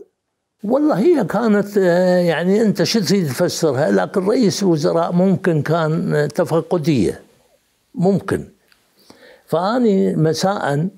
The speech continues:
كنا ن-، آه، في الوطن الديمقراطي يوميا نقعد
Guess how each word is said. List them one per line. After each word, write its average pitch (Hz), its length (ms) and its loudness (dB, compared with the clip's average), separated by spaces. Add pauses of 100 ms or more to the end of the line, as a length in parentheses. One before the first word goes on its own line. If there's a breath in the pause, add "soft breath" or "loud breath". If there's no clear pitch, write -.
(120)
كنا 147 280 0
ن-، 160 160 0 (160)
آه، 139 520 0
في 131 180 -4
الوطن 160 460 -2
الديمقراطي 147 720 -2
يوميا 151 540 2
نقعد 123 480 0